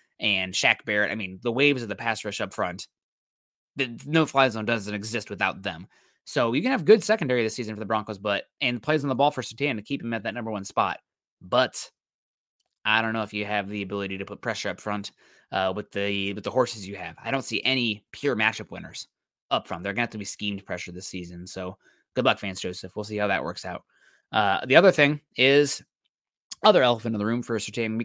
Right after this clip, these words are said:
keeping that number one, is the cornerback opposite him. When you are as good as Surtain is,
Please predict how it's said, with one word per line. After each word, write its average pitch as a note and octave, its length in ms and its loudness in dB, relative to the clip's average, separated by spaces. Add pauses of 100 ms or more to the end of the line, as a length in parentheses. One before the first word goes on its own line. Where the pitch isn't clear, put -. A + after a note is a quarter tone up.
(100)
keeping C#3 180 -4
that A2+ 120 -2
number A2+ 200 -4
one, A2+ 300 2
is C3 360 -2
the E3 100 -4
cornerback G3 540 2
opposite A3+ 380 2
him. E2+ 180 -10 (520)
When C#3 680 2 (260)
you E3+ 180 4
are C3+ 180 6
as G#2+ 160 2
good G#2 200 -2
as C3 120 -2
Surtain G#2 360 -8
is, A#2 240 -8